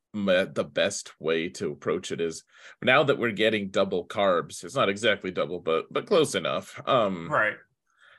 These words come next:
Speaker 1: now that we're getting way more carbs, like, that, that was the big, that, you know, I, I think it's Kanan and Zeb who have identical gear requirements until you get to gear twelve.
Speaker 2: Yeah.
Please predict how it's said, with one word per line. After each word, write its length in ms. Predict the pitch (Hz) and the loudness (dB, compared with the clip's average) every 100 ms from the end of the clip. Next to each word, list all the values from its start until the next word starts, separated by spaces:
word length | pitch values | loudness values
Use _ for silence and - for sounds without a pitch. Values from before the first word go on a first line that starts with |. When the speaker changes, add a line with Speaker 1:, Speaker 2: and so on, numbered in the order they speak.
| - | -2
Speaker 1:
now 120 | 151 | 2
that 100 | 147 | 2
we're 80 | 127 | 2
getting 280 | 117 117 110 | 2 2 4
way 140 | 110 107 | 2 2
more 220 | 107 98 | 0 -2
carbs, 360 | - 104 87 73 | 2 0 0 -6
like, 140 | 80 - | -4 2
that, 260 | 117 - | 2 2
that 200 | 165 190 | 0 0
was 180 | 127 101 | -2 -6
the 100 | 101 | -12
big, 500 | 92 117 110 104 95 | -8 -2 0 0 -2
that, 160 | 104 101 _ - | -4 -6 _ -12
you 100 | - | -4
know, 100 | 101 | 0
I, 140 | 82 - - | 0 0 -2
I 100 | 113 | -4
think 340 | 113 185 214 123 | -2 -4 -2 -4
it's 160 | 104 | -6
Kanan 420 | - 139 139 131 | -4 -2 0 0
and 100 | 110 | -2
Zeb 300 | 98 98 117 | -2 0 0
who 80 | 117 | 0
have 140 | 95 85 | 0 0
identical 720 | 101 98 104 127 143 147 117 | -4 0 0 0 -2 -2 -4
gear 300 | 87 104 110 | -6 -4 -2
requirements 640 | 104 110 78 80 80 - | -2 -4 -4 -4 -10 -12
until 280 | - - 98 | -16 -10 -8
you 120 | 85 | -8
get 220 | 80 73 | -8 -10
to 100 | - | -14
gear 200 | 65 78 | -12 -12
twelve. 480 | - - 67 60 - _ _ _ - | -8 -4 -4 -4 -10 _ _ _ -4
Speaker 2:
Yeah. 260 | 117 95 | -2 -2